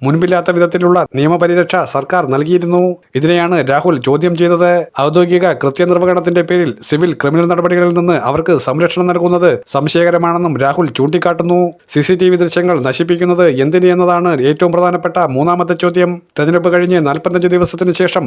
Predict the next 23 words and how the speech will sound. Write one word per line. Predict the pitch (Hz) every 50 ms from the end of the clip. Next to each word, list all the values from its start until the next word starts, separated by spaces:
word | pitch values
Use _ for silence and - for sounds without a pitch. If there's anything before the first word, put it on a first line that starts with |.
| 110 -
പോളിംഗ് | 131 147 156 180 180 175
ബൂത്തുകളിലെ | 180 175 - 170 175 175 180 175 147 127
സി | - 147 151
സി | - 185 170
ടി | 180 175
വി | 175 165
ദൃശ്യങ്ങൾ | 175 165 - 185 175 175 175 139 104 - _ -
നശിപ്പിച്ചു | 139 131 165 180 175 185 175 190
കളയാനുള്ള | 185 180 180 185 180 185 185 175
തീരുമാനം | 175 180 180 180 180 175 180 165 139 123
കേന്ദ്ര | 139 156 165 180 180 170 -
തെരഞ്ഞെടുപ്പ് | - 139 151 170 175 165 180 175
കമ്മീഷണർ | 175 175 175 170 165 175 185 170 147 123
കൈക്കൊണ്ടിരുന്നു. | - 131 131 - 175 170 165 175 175 180 180 180 180 165 - _ _ -
തെരഞ്ഞെടുപ്പ് | 147 147 160 175 175 165 175 165
ക്രമക്കേടുകൾക്കെതിരെ | 170 170 175 175 185 180 180 180 170 175 180 170 175 180 165 - -
പരാതി | 131 143 160 170 175 170
നൽകാനുള്ള | 170 170 170 180 180 175 180 180 147 -
സമയപരിധി | - 135 156 170 175 180 175 175 180 175
കഴിയുന്നതോടുകൂടി | 175 170 175 175 180 180 175 180 175 175 175 170 180 180 175 143 110 - - 139
നിർണായകമായ | 143 143 160 170 175 180 180 180 180 180 180 185 175 156 -
തെളിവുകൾ | 139 151 165 175 175 185 175 135 151
ഇല്ലാതാകുന്നത് | 160 170 180 185 180 180 180 180 175 180 170 180